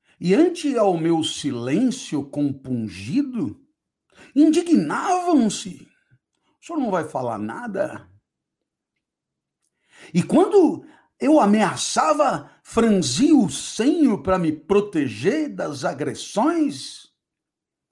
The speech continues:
eu ainda ouvia pilhérias do tipo, "Olha,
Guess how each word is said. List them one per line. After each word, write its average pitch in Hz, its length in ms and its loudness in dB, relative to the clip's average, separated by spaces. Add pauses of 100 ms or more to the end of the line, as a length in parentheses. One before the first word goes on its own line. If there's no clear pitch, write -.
eu 196 220 6
ainda 143 400 2
ouvia 123 920 -4 (760)
pilhérias 135 800 -4
do 117 160 -6
tipo, 147 580 -6
"Olha, 202 580 0